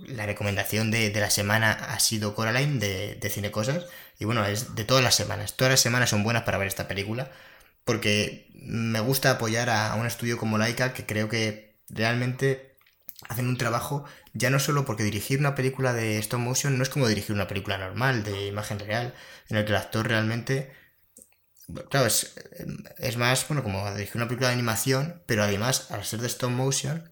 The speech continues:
ya no es tanto de estar haciendo cosas con, con un programa digital, un pro-, un software, ¿no? Con animando,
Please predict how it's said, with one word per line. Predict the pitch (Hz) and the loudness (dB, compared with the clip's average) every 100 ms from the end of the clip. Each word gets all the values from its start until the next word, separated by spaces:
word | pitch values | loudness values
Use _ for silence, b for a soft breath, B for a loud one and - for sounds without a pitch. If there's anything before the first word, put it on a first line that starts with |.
| B B B B - | B B B B -8
ya | 110 117 | 0 2
no | 127 | 4
es | 135 135 | 4 4
tanto | 131 127 127 123 117 | 0 2 0 -2 -2
de | 110 110 107 | 0 0 0
estar | 104 - 117 | -2 -2 -2
haciendo | 113 - 117 110 | -2 -4 -4 -4
cosas | 117 117 110 | -4 -4 -6
con, | - 107 104 101 98 101 - - B B B B - | -2 -2 0 -2 -6 -10 -14 -20 B B B B -4
con | 107 | 0
un | 117 | 2
programa | 120 113 110 | 2 2 2
digital, | 101 98 - 127 120 | 0 -4 0 2 2
un | 107 | 0
pro-, | 110 | -2
un | 113 107 | -2 0
software, | 127 123 104 95 | 0 2 0 0
¿no? | 110 143 117 | 0 0 -4
Con | - - 110 107 | -6 -6 -6 -4
animando, | 104 98 101 117 110 107 107 | -4 -2 -2 -2 0 0 -2